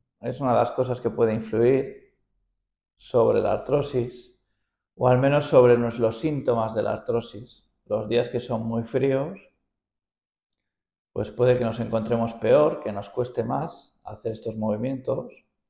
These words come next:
Por eso, vamos a descansar un poco. Muchas veces os sugiero, os recomiendo que os apliquéis calor. Podéis aplicaros un poquito de calor,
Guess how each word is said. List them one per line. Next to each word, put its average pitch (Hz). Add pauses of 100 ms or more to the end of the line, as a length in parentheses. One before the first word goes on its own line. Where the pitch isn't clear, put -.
(840)
Por 143
eso, -
vamos 127
a 117
descansar 107
un 107
poco. - (320)
Muchas 170
veces 180 (800)
os 113
sugiero, 160
os 151
recomiendo - (420)
que 107
os -
apliquéis 123
calor. 104
Podéis -
aplicaros 123
un 120
poquito 117
de 110
calor, 143